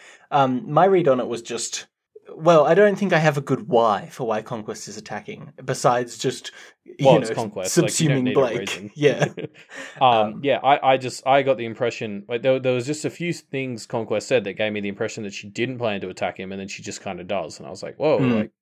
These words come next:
Speaker 2: so that, that was why I started trying to come up with, maybe she's not trying to directly attack him, but trying to
Speaker 1: Mm.
Speaker 2: sabotage him in some way, and that was
Speaker 1: Yeah.
Speaker 2: all I could come up with.
Speaker 1: Interesting. We'll have to see, I suppose.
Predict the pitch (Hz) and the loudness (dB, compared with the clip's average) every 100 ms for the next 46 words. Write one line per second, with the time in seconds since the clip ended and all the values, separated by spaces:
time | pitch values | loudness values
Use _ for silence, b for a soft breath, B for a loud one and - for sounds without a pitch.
0 | _ _ _ - 110 107 101 107 104 98 | _ _ _ -4 0 2 2 0 -2 -4
1 | _ - 110 101 - 113 101 98 113 98 | _ -6 0 0 0 -2 -2 -4 -8 -8
2 | - 98 101 95 _ _ 110 117 117 113 | -4 -4 -4 -10 _ _ -14 -4 -2 -2
3 | 110 113 104 110 101 - _ _ _ - | -6 -8 -6 -6 -6 -8 _ _ _ -4
4 | 117 104 101 101 110 104 98 98 104 95 | 0 0 -2 -6 -10 -6 -6 -6 -8 -8
5 | 92 104 101 117 107 131 127 107 107 - | -4 -4 -4 -6 -2 0 2 0 -2 -2
6 | 101 98 - 92 95 90 87 - 85 87 | -4 -4 -4 -4 -4 -8 -10 -8 -8 -8
7 | 87 - - 185 151 98 87 - - 90 | -10 -12 -2 2 2 0 -6 -8 -8 -6
8 | 87 82 - - _ - 170 170 - 147 | -6 -8 -12 -14 _ -8 -6 -6 -8 -12
9 | - - 110 120 - 107 156 147 - - | -16 -6 -2 -2 -6 -4 -2 -2 -4 -10
10 | - 107 104 - | -12 -8 -8 -8